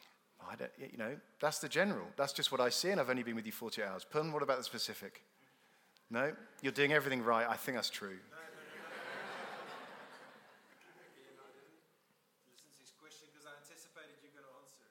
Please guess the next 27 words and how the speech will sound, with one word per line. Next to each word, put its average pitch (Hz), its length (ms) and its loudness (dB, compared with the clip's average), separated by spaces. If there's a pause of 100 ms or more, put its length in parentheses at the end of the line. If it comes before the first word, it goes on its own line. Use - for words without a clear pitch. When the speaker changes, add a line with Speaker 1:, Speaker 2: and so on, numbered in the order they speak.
Speaker 2:
it. 110 60 -6
Speaker 1:
Okay. 90 240 -12 (1500)
Okay. 104 300 -4 (1200)
But, 202 160 4 (1000)
I 160 60 0
mean, 180 260 6
I 160 120 6
th-, - 120 -2
I 156 120 6
think 233 280 4
clearly 120 460 4
there 110 180 4
is 104 120 -4
just - 160 -8
one, 175 300 4 (340)
there's 120 120 -4
just 135 200 -6
one 180 320 4
check - 340 4
step - 420 -4 (760)
where 120 140 4
we 127 140 -2
each 214 260 0
get 147 220 2
to 131 100 -4
ask 120 320 -2
ourselves, 98 880 -2